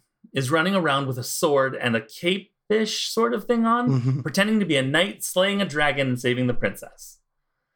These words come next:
Speaker 1: She cuts off the dragon's head in her mind,
Speaker 2: Uh-huh.
Speaker 1: and goes back for another swing, and her brother Michael takes her sword and teases her.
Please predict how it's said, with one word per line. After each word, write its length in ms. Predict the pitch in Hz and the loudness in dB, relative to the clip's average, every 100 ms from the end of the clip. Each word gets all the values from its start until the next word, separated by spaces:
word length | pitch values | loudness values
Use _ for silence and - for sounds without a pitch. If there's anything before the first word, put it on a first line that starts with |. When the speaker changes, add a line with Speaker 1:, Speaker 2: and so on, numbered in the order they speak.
| _ _ _ _ _ _ _ _ _ _ _ _ - | _ _ _ _ _ _ _ _ _ _ _ _ -6
Speaker 1:
She 760 | - - 180 175 170 170 - _ _ _ _ _ _ _ _ | -2 0 0 0 -2 -4 -10 _ _ _ _ _ _ _ _
cuts 280 | - 196 220 | 2 2 4
off 220 | 196 196 | 2 2
the 60 | 202 | 0
dragon's 440 | 185 180 202 185 | 2 2 0 0
head 280 | 160 151 175 | 2 2 0
in 160 | 131 | -2
her 120 | 135 185 | 0 0
mind, 300 | 139 104 143 _ _ _ _ - | 0 -2 -6 _ _ _ _ -16
Speaker 2:
Uh-huh. 120 | 107 101 | -6 -2
Speaker 1:
and 140 | 147 | 2
goes 180 | 175 196 | 2 2
back 240 | 214 196 | 0 0
for 80 | - | 0
another 200 | 185 185 | 2 2
swing, 360 | 170 196 196 196 | 0 0 0 2
and 80 | 147 | 0
her 80 | 143 | 0
brother 280 | 190 226 | 0 0
Michael 540 | 202 160 147 143 139 131 | 2 2 0 0 0 -2
takes 300 | - 214 208 | -2 -2 0
her 80 | 202 | -2
sword 380 | - 151 147 | 0 2 2
and 180 | 135 127 | 0 -2
teases 360 | 143 170 135 123 | -2 -2 -2 -2
her. 300 | 123 113 110 | 0 0 -4